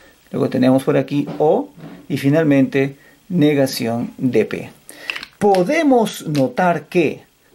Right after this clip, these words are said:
tenemos aquí una conjunción, una disyunción y tenemos dos proposiciones. Y aquí lo que podemos aplicar es absorción.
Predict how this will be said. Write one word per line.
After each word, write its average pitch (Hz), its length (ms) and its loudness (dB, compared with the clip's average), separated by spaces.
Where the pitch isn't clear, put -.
tenemos 127 500 0
aquí - 300 -4
una 131 340 2
conjunción, 202 880 0
una 131 360 2
disyunción 170 1000 2
y 302 160 4
tenemos 202 460 4
dos 165 180 2
proposiciones. 135 880 -2
Y 226 220 -2
aquí 254 500 0
lo 247 480 2
que 262 120 0
podemos 180 560 0
aplicar 143 460 -2
es 151 320 -4
absorción. 226 1500 0